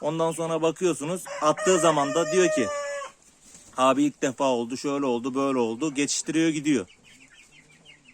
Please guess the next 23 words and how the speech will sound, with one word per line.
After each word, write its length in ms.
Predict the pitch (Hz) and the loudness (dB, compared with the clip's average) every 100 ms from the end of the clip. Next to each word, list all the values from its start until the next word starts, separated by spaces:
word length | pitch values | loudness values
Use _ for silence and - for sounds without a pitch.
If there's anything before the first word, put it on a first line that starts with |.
| _ - - | _ -12 -4
Ama 220 | 139 160 | -2 0
attığını 480 | 151 147 - 170 196 | 0 -2 0 2 2
da 60 | 190 | 2
inan 240 | 175 185 | 2 0
iltimat 440 | 175 185 185 190 | -2 0 2 4
edin 200 | 175 196 | 2 -2
kendi 320 | 180 170 170 185 | 2 2 2 2
de 120 | 170 | 4
biliyor 240 | 170 180 | 6 8
yani. 300 | 156 113 101 92 - - - - - - - - - - - - - - - - | 8 6 2 -8 -20 -20 -20 -20 -20 -20 -20 -20 -20 -20 -20 -20 -20 -20 -20 -6
Çünkü 320 | 170 185 180 | -2 0 2
bunun 220 | 190 185 - | 4 4 6
atmayanı 560 | 190 190 180 175 175 | 4 6 4 4 6
yok. 320 | 190 185 - - - - - - | 6 6 4 -8 -20 -20 -20 0
Bin 260 | 139 226 220 | 8 8 10
tane 300 | 208 180 165 | 8 8 8
de 60 | |
atmaz, 460 | 165 175 - 220 160 | 8 6 6 4 4
bin 200 | 180 185 | 2 6
birinci 340 | 190 185 175 | 6 6 8
de 80 | 214 | 8
gene 200 | 202 202 | 12 12
atar. 280 | 160 127 | 10 8